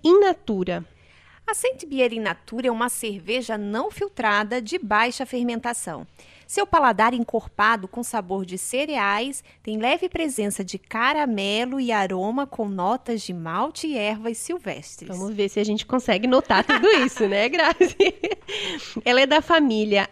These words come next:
Speaker 1: é, Lager, ou Lager, eu não sei muito bem como pronuncia. O tipo é American Premium Lager. Cor vem, são doze E B C, a amargor de quatorze I B U. Os ingredientes é água, malte, lúpulo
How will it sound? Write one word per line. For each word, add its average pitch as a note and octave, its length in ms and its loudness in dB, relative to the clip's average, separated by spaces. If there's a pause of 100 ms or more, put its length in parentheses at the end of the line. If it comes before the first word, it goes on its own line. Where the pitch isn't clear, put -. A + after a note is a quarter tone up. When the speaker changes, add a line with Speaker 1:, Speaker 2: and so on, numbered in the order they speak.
Speaker 1:
é, G3 260 0
Lager, A3 760 2
ou G#3 220 -2
Lager, G3 540 2
eu G3 80 0
não G#3+ 100 -2
sei A3+ 160 0
muito G#3+ 220 -6
bem G3 220 0
como G3+ 240 0
pronuncia. G3+ 760 -4 (300)
O C#4+ 100 4
tipo C4+ 540 2
é G#3+ 120 6
American A3 680 2
Premium D4 500 2
Lager. A#3+ 560 0 (440)
Cor B3 500 4
vem, G#3 360 0 (100)
são A3+ 260 0
doze B3 600 4
E G#3+ 80 2
B F#3+ 140 0
C, A#3+ 380 0 (220)
a A#3 120 4
amargor A#3 540 2
de G3 120 -4
quatorze A#3 800 2
I G3+ 60 -4
B F#3 180 2
U. B3+ 260 2 (500)
Os B3 160 -2
ingredientes A3+ 760 0
é G3 200 2
água, D#4+ 480 4
malte, D4+ 640 2
lúpulo F4 580 4